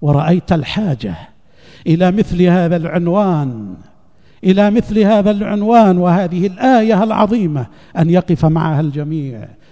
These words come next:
فاستمسك بالذي أوحي إليك، هذا هو العنوان في كل موقف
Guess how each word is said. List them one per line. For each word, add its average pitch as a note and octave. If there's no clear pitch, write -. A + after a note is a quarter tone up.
فاستمسك -
بالذي F#3+
أوحي E3+
إليك، C#3+
هذا G#3
هو F3+
العنوان E3+
في D3+
كل E3
موقف E3